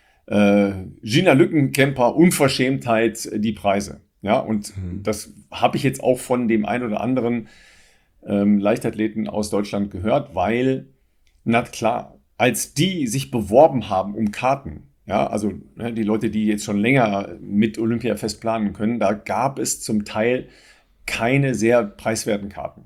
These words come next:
Speaker 1: weil die halt noch in Kontingenten festsaßen bei Reiseveranstaltern, bei Sponsoren et cetera, et cetera. Ja, und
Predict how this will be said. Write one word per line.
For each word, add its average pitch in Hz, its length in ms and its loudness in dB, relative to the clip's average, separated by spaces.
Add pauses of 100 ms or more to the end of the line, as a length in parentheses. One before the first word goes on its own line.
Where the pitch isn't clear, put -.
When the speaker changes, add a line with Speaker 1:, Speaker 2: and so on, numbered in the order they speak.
(160)
Speaker 1:
weil 101 160 0
die 113 140 0
halt 117 160 0
noch 110 180 -6
in 113 240 0
Kontingenten 113 540 -2
festsaßen 110 800 -2
bei 113 580 0 (240)
Reiseveranstaltern, 101 1040 0
bei 117 140 2
Sponsoren 104 640 -2
et 95 120 -10
cetera, 87 300 -8
et - 80 -14
cetera. - 340 -14 (380)
Ja, 95 140 0
und 107 440 -2